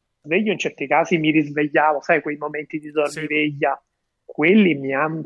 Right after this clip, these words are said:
Speaker 1: come dire, hanno avuto un effetto che neanche cento caffè, cioè, quei due. Spettacolari, spettacolari.
Speaker 2: No, bisogna adesso vedere se magari con, eh, diciamo, con un, con un obiettivo alla fin fine, perché,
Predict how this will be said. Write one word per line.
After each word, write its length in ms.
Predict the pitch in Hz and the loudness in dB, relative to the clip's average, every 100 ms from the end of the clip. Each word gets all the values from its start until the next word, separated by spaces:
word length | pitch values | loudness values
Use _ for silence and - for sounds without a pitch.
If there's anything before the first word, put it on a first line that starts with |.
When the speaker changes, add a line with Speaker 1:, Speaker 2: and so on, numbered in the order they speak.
| - _ | -14 _
Speaker 1:
come 200 | - 151 | -10 -2
dire, 380 | 170 147 127 - _ _ _ | 2 2 0 -8 _ _ _
hanno 240 | - 165 151 | -6 -2 2
avuto 260 | 180 - | 2 2
un 80 | 170 | 0
effetto 720 | 160 - 196 208 - 147 156 143 | 0 0 -2 0 -2 -2 -4 -8
che 140 | - 226 | 0 2
neanche 420 | 160 190 - 220 | 2 0 0 0
cento 340 | - 170 170 | 0 -2 -4
caffè, 400 | 151 - - 170 - _ | -4 -4 -2 -2 -2 _
cioè, 180 | - 165 _ _ _ | -14 -14 _ _ _
quei 220 | - 156 | -8 -6
due. 260 | 147 135 127 _ _ _ _ _ _ _ | -6 -8 -10 _ _ _ _ _ _ _
Spettacolari, 840 | - 156 - 135 127 135 131 117 113 _ _ _ _ | -8 -6 -6 -6 -4 -2 -2 -6 -16 _ _ _ _
spettacolari. 720 | 170 320 339 143 127 139 120 | -10 -8 -8 -4 0 2 0
Speaker 2:
No, 80 | 117 _ _ - | -6 _ _ -18
bisogna 400 | 226 269 349 339 | -14 -10 -4 -2
adesso 280 | 311 294 | -2 -4
vedere 360 | 339 311 262 285 | -6 -2 0 -2
se 300 | - 233 226 | -4 -4 -4
magari 1200 | 220 196 202 226 220 202 196 185 180 170 165 156 | -4 -2 -2 -2 -4 -10 -10 -12 -10 -10 -10 -12
con, 400 | - 170 190 185 | -6 -4 -4 -6
eh, 1120 | 175 165 165 160 160 156 151 147 143 139 135 | -6 -6 -4 -6 -6 -8 -8 -10 -10 -12 -14
diciamo, 640 | 131 131 131 139 143 202 220 | -16 -20 -20 -20 -12 -10 -8
con 160 | 208 | -8
un, 120 | 202 | -8
con 140 | 185 226 | -6 -4
un 100 | 254 | -2
obiettivo 460 | 247 233 180 147 135 | -4 -8 -10 -10 -12
alla 80 | |
fin 160 | 131 131 | -12 -16
fine, 320 | - 127 123 | -18 -18 -16
perché, 520 | 127 131 151 143 139 | -16 -12 -10 -10 -14